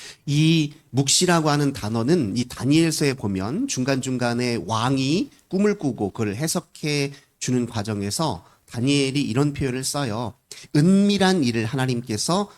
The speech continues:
드러내 보이십니다. 은밀하게 행하시는 일을 드러내 보인다. 이런 표현을 종종 쓰는데, 이게 바로 묵시라고 하는 말이 갖고 있는 의미입니다. 감추어져 있던 것, 잘 드러나 보이지 않아서 은밀하게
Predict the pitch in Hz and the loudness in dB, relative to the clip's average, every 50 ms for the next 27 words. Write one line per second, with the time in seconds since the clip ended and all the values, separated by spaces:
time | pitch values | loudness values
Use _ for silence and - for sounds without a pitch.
0 | _ _ - - 123 123 127 127 127 120 117 - - 104 104 101 - - 98 92 | _ _ -8 -4 -2 -2 0 0 -2 -4 -4 -6 -6 -4 -4 -4 -4 -4 -6 -6
1 | 90 87 90 90 87 85 - - _ _ _ - 131 135 143 151 156 160 151 143 | -8 -8 -8 -8 -8 -8 -10 -14 _ _ _ -2 0 2 2 2 2 2 2 2
2 | 139 139 127 123 - 131 131 127 123 - - 120 113 110 104 104 123 139 139 - | 0 0 -2 -2 -2 -2 -2 -2 -2 -4 -4 -4 -4 -4 -4 -2 -2 -4 -4 -4
3 | 104 104 101 107 101 95 95 92 92 92 87 101 95 90 - _ _ _ _ _ | -8 -8 -8 -8 -8 -8 -8 -8 -8 -10 -12 -12 -14 -14 -16 _ _ _ _ _
4 | 131 135 160 156 147 156 156 147 143 131 139 117 113 110 110 104 - - 123 123 | 0 0 0 0 0 0 -2 0 0 -2 -2 -4 -4 -4 -4 -4 -4 -4 -4 -4
5 | 120 113 92 82 143 143 175 160 147 131 120 113 104 95 - - _ _ 123 123 | -4 -2 -2 -2 0 0 0 -2 -2 -4 -6 -4 -6 -6 -8 -12 _ _ -6 -6
6 | 135 131 - - - - 139 139 135 127 120 - - 104 104 107 101 98 104 107 | -4 -2 -2 0 0 0 0 0 0 0 0 -2 -4 -6 -4 -4 -2 -2 -2 -2
7 | 107 107 98 90 92 95 107 - - 98 - - - 98 92 95 117 160 196 190 | -2 -4 -6 -6 -6 -6 -8 -8 -10 -12 -12 -8 -8 -6 -4 -2 -2 -2 -2 -4
8 | - - _ _ 117 120 131 143 151 160 160 135 107 95 92 87 - - - - | -6 -12 _ _ 0 0 2 2 2 0 -2 -2 -2 -4 -6 -8 -10 -14 -18 -20
9 | _ _ _ _ _ - - - 135 139 139 - - 151 147 143 143 123 110 101 | _ _ _ _ _ -12 -2 2 2 2 2 2 2 2 2 2 2 0 -2 -4
10 | - - 101 90 92 90 - 92 90 - _ _ _ _ _ _ _ _ - - | -6 -8 -8 -8 -8 -8 -10 -10 -12 -14 _ _ _ _ _ _ _ _ -20 -16
11 | _ - - 131 123 123 131 123 135 131 135 127 131 131 123 120 117 104 117 107 | _ -4 -2 -2 -2 0 0 0 0 0 0 0 -2 -2 -2 -2 -2 -2 -2 -4
12 | 101 104 101 - 107 - - 139 131 143 151 156 156 147 135 127 117 110 101 98 | -2 -4 -4 -6 -6 -6 -2 0 0 2 2 2 2 2 2 2 0 -2 -2 -2
13 | 117 120 131 143 156 156 | -2 0 0 0 0 -2